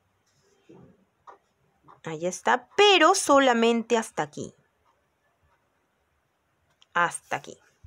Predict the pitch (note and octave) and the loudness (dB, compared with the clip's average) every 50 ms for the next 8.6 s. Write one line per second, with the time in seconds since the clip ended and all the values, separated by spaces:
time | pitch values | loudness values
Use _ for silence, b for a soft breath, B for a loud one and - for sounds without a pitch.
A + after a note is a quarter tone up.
0 | - _ _ _ _ - A#3+ D4 D#4 D4+ D4 C4+ G#3 B2+ - - - - - _ | -20 _ _ _ _ -2 2 4 6 6 6 4 2 -2 -4 -6 -12 -16 -20 _
1 | _ _ _ b b b b b b b b _ _ - G#3+ A3 A3 A3 A3 - | _ _ _ b b b b b b b b _ _ 0 2 2 2 2 0 0
2 | - A#3 C4 D#4+ D#4+ G3+ G#3+ G3 G3 - G#3 G3+ G3 F#3+ - A#3+ B3 B3 A#3+ A3+ | 0 0 0 0 0 -2 -4 -2 0 0 0 0 -2 0 0 2 2 4 4 4
3 | A3+ A#3+ - - A#3 A3+ - D#4+ F4 D#4+ D#4 D#4 D4 B3+ B3+ - B3+ A#3 A#3 A3 | 2 0 -2 -4 -4 0 2 4 4 4 4 4 2 2 2 2 -2 -2 -2 -2
4 | F#3+ E3 D#3+ - C#3+ C3+ - C#3 F#3 A3 A#3+ A#3 A#3 A#3 A#3+ B3 B3+ B3+ - A3 | -4 -4 -4 -6 -6 -6 -4 -2 0 0 0 0 2 4 4 4 4 2 2 0
5 | F#3+ G#3+ A#3 A#3 A#3 A#3 - B3+ A#3+ A#3+ A#3+ - C#4 - _ _ _ - - G#3 | -2 0 0 0 0 0 2 2 2 2 0 -4 -6 -6 _ _ _ -6 -6 -2
6 | G#3 B3 B3+ B3 C4+ B3+ B3+ C4 B3 A3 F#3 F3+ F#3+ G3+ G#3 G3+ G3+ G3 - G#3 | 0 0 2 2 2 2 2 2 2 0 0 0 -2 -2 -2 -2 -4 -4 -4 -4
7 | A#3+ - - b b b b b b b b b - G#3 G#3+ G3+ G3 G3 - A#3 | -4 -4 -6 b b b b b b b b b -4 0 0 0 0 0 0 0
8 | A#3 A#3 - F3 F3 - F3+ E3+ - - - - | 0 0 -2 -4 -4 -4 -4 -4 -4 -8 -16 -20